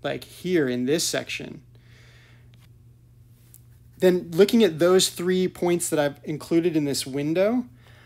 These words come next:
I could again apply a curve fit there,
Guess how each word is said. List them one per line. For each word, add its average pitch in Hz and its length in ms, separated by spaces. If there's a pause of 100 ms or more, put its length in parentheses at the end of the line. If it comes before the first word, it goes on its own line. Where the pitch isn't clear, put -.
(180)
I 170 140
could 180 180
again 160 720 (260)
apply 160 340
a 160 60
curve 160 260
fit 139 220
there, 160 440